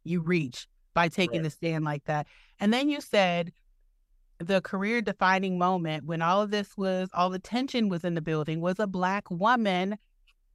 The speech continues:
Speaker 1: was the host of the show.
Speaker 2: Yep.
Speaker 1: And it really solidified your place at Saturday Night Live. And that,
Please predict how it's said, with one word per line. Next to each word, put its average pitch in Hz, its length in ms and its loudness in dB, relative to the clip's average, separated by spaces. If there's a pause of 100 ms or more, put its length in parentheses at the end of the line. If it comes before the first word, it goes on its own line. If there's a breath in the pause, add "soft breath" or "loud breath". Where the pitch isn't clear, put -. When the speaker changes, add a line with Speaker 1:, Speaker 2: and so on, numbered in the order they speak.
(640)
Speaker 1:
was 202 260 2
the 214 120 2
host 269 440 2
of 190 120 -2
the 233 100 -2
show. 165 500 0 (560)
Speaker 2:
Yep. 208 220 4
Speaker 1:
And 208 100 0
it 208 120 -10
really 311 320 -4
solidified 226 760 4
your 202 140 0
place 196 540 0 (420)
at 220 220 0
Saturday 185 320 2
Night 175 240 0
Live. 180 340 2
And 175 120 -2
that, 240 160 -2